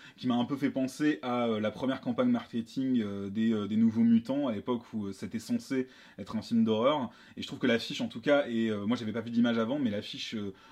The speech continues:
oui, témoigne bien ce côté, euh, euh, on va prendre des enfants qui sont censés être les archétypes de l'innocence et, euh, on va sortir complètement de ça et on va aller vraiment dans le domaine, euh,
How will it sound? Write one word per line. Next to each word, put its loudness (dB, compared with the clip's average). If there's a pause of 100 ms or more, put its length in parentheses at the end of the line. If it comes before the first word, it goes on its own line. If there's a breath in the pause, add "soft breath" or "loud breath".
oui, -2
témoigne 4
bien 0
ce -4
côté, 0
euh, 0 (380 loud breath)
euh, -8
on 0
va 0
prendre -2
des 4
enfants -2
qui -10
sont -6
censés -6
être -4
les -2
archétypes -6
de -2
l'innocence 0
et, 2
euh, 0
on -4
va -6
sortir -10
complètement -4
de 0
ça 0
et 0
on -2
va -4
aller -2
vraiment 0
dans -2
le -6
domaine, -2
euh, -12